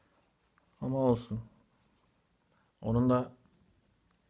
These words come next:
Xiaomi'nin gene AirDot diye adlandırdığı kulaklıklardan, Bluetooth kulaklardan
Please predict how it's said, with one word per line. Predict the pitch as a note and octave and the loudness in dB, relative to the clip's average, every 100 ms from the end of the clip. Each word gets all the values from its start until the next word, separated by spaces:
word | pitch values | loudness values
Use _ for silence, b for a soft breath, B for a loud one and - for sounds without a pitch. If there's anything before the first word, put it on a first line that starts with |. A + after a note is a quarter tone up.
| _ _ - | _ _ -16
Xiaomi'nin | - A#2+ A#2+ A#2+ A#2 A#2+ | 0 4 4 4 2 2
gene | A2+ A2 A#2 A#2+ _ _ _ _ _ _ _ _ - - - - _ _ _ _ _ _ _ _ _ _ _ _ _ A2 | 0 0 -2 -4 _ _ _ _ _ _ _ _ -20 -20 -20 -20 _ _ _ _ _ _ _ _ _ _ _ _ _ -2
AirDot | A#2+ A#2+ A2 B2 A#2+ - _ - _ _ _ _ | 2 2 2 0 0 -12 _ -20 _ _ _ _
diye | A2 G#2+ G#2+ | -4 -2 -2
adlandırdığı | - G#2 A2 G#2 G#2 G#2 G2 A2 A2+ - _ _ _ _ _ _ _ _ _ | -6 -8 -4 0 0 -2 -2 -4 -4 -10 _ _ _ _ _ _ _ _ _
kulaklıklardan, | A2+ A2 - A2 G#2 G#2+ G#2 G#2+ G2+ | -2 -2 -2 -6 -4 -2 -2 0 -2
Bluetooth | G#2 G#2+ - | -2 -4 -6
kulaklardan | - G#2+ G2+ G#2 G2+ G#2 G#2+ | -6 -6 -4 -4 -2 -2 -2